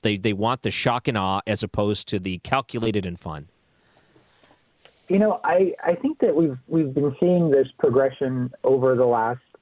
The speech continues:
Speaker 2: you know, decade or, or maybe even two decades.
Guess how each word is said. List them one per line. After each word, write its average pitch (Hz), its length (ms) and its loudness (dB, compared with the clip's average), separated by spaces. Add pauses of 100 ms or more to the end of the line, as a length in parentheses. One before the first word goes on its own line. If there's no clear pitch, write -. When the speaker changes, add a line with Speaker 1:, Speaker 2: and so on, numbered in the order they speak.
(220)
Speaker 2:
you 123 80 -8
know, 113 180 -4
decade 120 560 2
or, 110 200 0
or 123 180 0
maybe 127 220 4
even 117 300 0
two 135 120 2
decades. 123 480 2